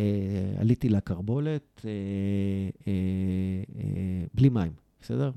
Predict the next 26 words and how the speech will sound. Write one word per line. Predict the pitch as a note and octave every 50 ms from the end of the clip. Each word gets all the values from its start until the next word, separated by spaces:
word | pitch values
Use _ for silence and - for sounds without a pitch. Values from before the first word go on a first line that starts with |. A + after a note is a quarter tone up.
| A2 -
הייתי | - A2 G#2+ G#2 - C3 A#2 G#2+
באותו | G2+ E2+ G2+ G2 - - A2+
יום | A2+ A2 G#2+
עם | G#2
שניים | - - A2 G#2+ G#2+ G2
וחצי | F#2+ - A2+ - - G2+
ליטר, | G2+ C3+ D3 - E3 D#3+ D3 C3
בניתי | G#2+ G#2 G2+ G#2+ A2+ A2 - A2+ G#2+
על | G2 G2 G2 F#2
ההטמנה, | F2+ F#2 F#2+ F2+ - - G2 G2 G#2 G#2 G#2 G2 F#2 F#2+ G#2+ C#3 C3+
אה, | G#2+ G#2 G2+ G2+ G#2 G2+ G2 F#2+ F2+ F2 E2+ E2+ -
על, | G#2 A#2+ A#2 A2
אה, | - - - - - - - - - _ _ _ _ _ _ _ _ -
עוד | B2+ C3+ A#2+
ארבעה | A#2 A#2 G#2+ A#2 A#2 A#2
ליטר | A#2+ B2 - B2 G2+
שיש | - - A2 A2+ C3 C3+ - F#3+
לי | D#3
שם, | - A#3 A#3 A#3 A3 G3 - - - - - - - - - - _ - G#2
ולמעשה | G#2 G#2+ A2 A2 - - D3+ D3 C#3+ C3+
עליתי | C3 D3 D#3 - D#3+ D#3 D3+ C#3+ C3+ C3 B2 B2 A#2+ A#2 A2+ A2 G#2+ G#2+ G#2+
לקרבולת | G#2 G2+ G2+ - - F#2+ G2+ A2 B2+ C3+ B2+ A#2 - -
בלי | G#2+ A2+ A2+
מים. | A2+ G2+ F2+ F2 F2 E2 - _ _ _ _ - _ - - _ _ - - _ _ _ - G2 -
ופה, | A2+ G2 - - D#3 D3+ D3+ D3 D3 C#3+ C#3+ C#3+ C#3 C#3 C#3 C3+ C#3 C#3 C#3+ C3+ C3 B2+ B2 B2 B2 A#2+ A#2 A2+ A2+ A2 G#2+ G#2+ G#2+ G#2+ G#2 G#2 G2+ G2+ G2 G2+
אה, | G#2+